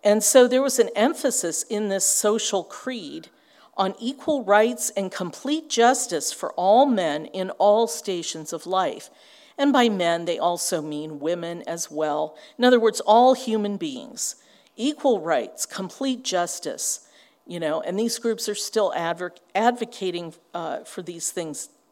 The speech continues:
today. Um, so some of this should not sound new. Protection of the worker from dangerous machinery, occupational disease,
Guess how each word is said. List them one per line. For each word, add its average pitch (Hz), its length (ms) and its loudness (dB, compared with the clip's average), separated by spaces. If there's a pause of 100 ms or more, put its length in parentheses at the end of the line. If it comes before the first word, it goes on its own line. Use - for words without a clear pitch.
(320)
today. 180 500 -4 (840)
Um, 160 360 -2
so 170 420 -2 (280)
some 262 260 2
of 208 140 2
this 170 140 -4
should - 200 -6
not 202 260 -4
sound 185 300 -2
new. 175 340 -8 (960)
Protection 294 560 2
of 262 100 6
the 214 100 6
worker 190 600 2
from 175 260 -8
dangerous 214 680 0
machinery, 202 840 0
occupational 220 800 0
disease, 208 680 -8